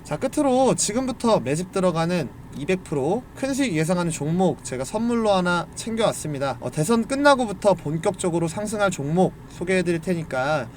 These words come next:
영상 끝까지 시청해주시면 감사하겠습니다. 우선 제가 신재생 에너지 관련주 영상을 준비를 해봤는데요. 아, 요즘 이슈를 많이 받고 있다 보니까,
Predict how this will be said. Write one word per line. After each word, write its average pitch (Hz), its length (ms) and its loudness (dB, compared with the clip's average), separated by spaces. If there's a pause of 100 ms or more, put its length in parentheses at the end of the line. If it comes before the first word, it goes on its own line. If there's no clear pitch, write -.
(160)
영상 160 280 -2
끝까지 180 440 0
시청해주시면 165 680 -4
감사하겠습니다. 127 800 -4
우선 240 200 4
제가 185 380 2
신재생 269 460 -2
에너지 170 480 0
관련주 185 420 -6
영상을 160 380 -2
준비를 139 420 -6
해봤는데요. 175 800 -4
아, 127 80 -8
요즘 208 260 -2
이슈를 220 280 -2
많이 190 220 0
받고 165 300 -4
있다 165 200 -4
보니까, 156 760 -4